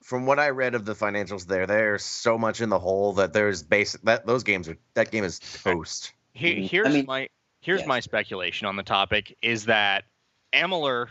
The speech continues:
Speaker 2: if you take Kingdoms of Amalur Reckoning as a self-contained unit, that game was probably profitable. But you take the Copernicus M M O, which they were working on before they even purchased
Speaker 3: That was, like, a good five years, right?
Speaker 2: Yeah, before they purchased Big Huge Games.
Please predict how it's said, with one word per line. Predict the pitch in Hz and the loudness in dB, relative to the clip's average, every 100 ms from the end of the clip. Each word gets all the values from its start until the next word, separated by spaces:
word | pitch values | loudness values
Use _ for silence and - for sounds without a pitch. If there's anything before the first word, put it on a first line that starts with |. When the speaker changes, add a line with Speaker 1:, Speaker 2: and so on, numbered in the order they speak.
| - | -12
Speaker 2:
if | - 120 | -14 -10
you | 117 | -6
take | 143 143 | -4 -4
Kingdoms | - 131 127 120 | -6 -8 -8 -6
of | 117 | -4
Amalur | 104 98 98 | -2 -2 -4
Reckoning | 92 - 95 92 95 | -4 -4 -6 -6 -4
as | 101 95 | -4 -4
a | 95 | -8
self-contained | - - 107 113 - 113 107 107 101 98 | -10 -4 -2 -2 -10 -14 -4 -2 -2 -4
unit, | 92 90 117 - _ _ _ _ _ _ _ _ _ _ _ | -8 -4 -4 -6 _ _ _ _ _ _ _ _ _ _ _
that | 123 139 | 0 0
game | 139 131 127 | 2 0 0
was | 117 | -6
probably | - 110 101 95 | -4 -4 -2 -6
profitable. | - 90 85 85 85 - _ _ - | -4 -6 -6 -14 -18 -20 _ _ -6
But | 113 123 | 0 0
you | 127 | 0
take | 123 - 151 - | -4 -2 -2 -4
the | 131 | -8
Copernicus | - - - 123 131 127 117 - 113 | -8 -2 -2 0 -2 -4 -6 -4 -4
M | 113 | -2
M | 104 | 0
O, | 101 87 | 0 -2
which | 110 104 | -4 -4
they | - | -2
were | 143 | 0
working | 139 131 - 123 | 0 -2 -2 -2
on | 117 110 107 - 131 | 0 0 -2 -12 -4
before | 120 - 156 160 147 127 | -4 -2 0 2 2 0
they | 135 | 0
even | 135 120 110 | 0 -2 -2
purchased | - 131 - 113 - - | 0 0 2 0 -2 0
Speaker 3:
That | 139 | 2
was, | 143 | 2
like, | 117 | 0
a | 107 | -2
good | 98 117 98 | 0 0 2
five | 104 98 | 2 2
years, | 131 110 - | 0 -2 -4
right? | - 82 - | -4 -2 -2
Speaker 2:
Yeah, | 131 110 87 | 2 2 0
before | 117 120 - 160 | -4 -4 0 2
they | 156 | 2
purchased | 147 135 117 | 0 -2 -2
Big | 113 107 | -2 -2
Huge | 117 107 | -4 0
Games. | 117 101 92 | 2 2 -2